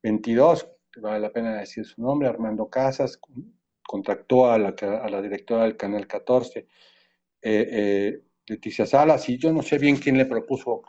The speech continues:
a quién, pero la cosa es que se pusieron de acuerdo para hacer la coproducción de la serie, y un día nos llamaron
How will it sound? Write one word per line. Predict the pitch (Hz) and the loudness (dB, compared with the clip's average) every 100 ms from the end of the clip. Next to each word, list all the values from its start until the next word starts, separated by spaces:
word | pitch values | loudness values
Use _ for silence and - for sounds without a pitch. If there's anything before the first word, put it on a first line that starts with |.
| _ | _
a | - _ | -20 _
quién, | 143 165 165 | 4 4 4
pero | 135 120 | 2 4
la | 113 | 2
cosa | - 135 151 | -2 -4 -4
es | 151 | -6
que | |
se | 120 - | -12 -14
pusieron | - 120 123 | -10 -6 -4
de | 120 | -4
acuerdo | - 110 117 | 0 2 0
para | 117 98 | -4 -8
hacer | 95 110 | -6 -6
la | 117 | -6
coproducción | 113 - 98 92 - 113 113 _ _ - - - _ _ _ _ | -8 -10 -10 -10 -6 -6 -6 _ _ -20 -20 -20 _ _ _ _
de | 107 107 | -6 -2
la | 98 95 | -2 -2
serie, | - 120 120 143 160 - | 4 6 6 6 4 0
y | 123 | -4
un | 113 113 | -2 -2
día | 113 117 | -2 -2
nos | 110 104 | -2 -6
llamaron | 90 95 107 120 123 131 131 | -6 -4 -2 0 0 -2 -6